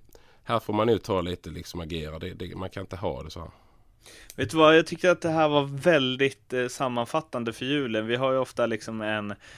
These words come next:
Speaker 2: lätt touch över den här, eh, podden. Eh, m-, men, och det är f-,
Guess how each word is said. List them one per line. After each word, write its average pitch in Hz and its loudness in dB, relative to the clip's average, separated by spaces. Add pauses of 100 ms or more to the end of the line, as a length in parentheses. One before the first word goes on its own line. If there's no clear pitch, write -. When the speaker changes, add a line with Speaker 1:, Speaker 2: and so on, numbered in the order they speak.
(140)
Speaker 2:
lätt - -2
touch - -2
över 110 -2
den 107 -6
här, 104 -2
eh, 98 0 (200)
podden. 101 -4 (240)
Eh, 95 -8 (120)
m-, 123 -8
men, 127 4
och 113 0
det 135 4
är 139 6
f-, - -6